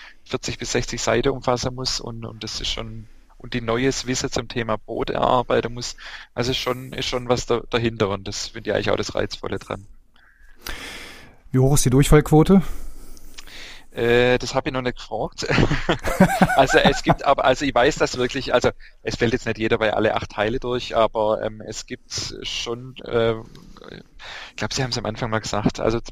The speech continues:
Speaker 1: nicht wenig. Also es fallen schon so ein bis drei, glaub ich, pro Kurs in, in, in bestimmte Prüfungsteile durch.
Speaker 2: Naja, wenn jeder einfach so durchrauschen würde, dann könnte man ja auch an dem Anspruch zweifeln irgendwie, ne?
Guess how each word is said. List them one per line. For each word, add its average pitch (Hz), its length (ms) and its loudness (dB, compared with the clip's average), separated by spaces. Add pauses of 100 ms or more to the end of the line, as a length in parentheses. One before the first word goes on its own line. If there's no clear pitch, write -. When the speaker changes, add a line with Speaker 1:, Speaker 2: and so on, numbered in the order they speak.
(460)
Speaker 1:
nicht 135 260 0
wenig. 120 440 2
Also 113 160 -2
es 120 100 -8
fallen 120 220 0
schon 123 120 -6
so 123 220 -8
ein 123 220 0
bis 131 180 -8
drei, 113 240 2
glaub 120 240 0
ich, - 140 -12
pro 120 160 -6
Kurs - 400 -6 (440)
in, 110 260 -4
in, 110 280 -10
in - 180 -12
bestimmte 110 340 -6
Prüfungsteile 104 680 -2
durch. 98 400 -8 (640)
Speaker 2:
Naja, 131 160 8
wenn 120 120 6
jeder 127 280 6
einfach 127 200 6
so 117 100 6
durchrauschen 120 540 4
würde, 120 140 4
dann 113 100 4
könnte 117 200 4
man 113 140 6
ja 107 80 4
auch 110 160 0
an 113 100 2
dem 107 140 2
Anspruch - 320 2
zweifeln 98 460 -2
irgendwie, 95 340 -4
ne? 101 220 -2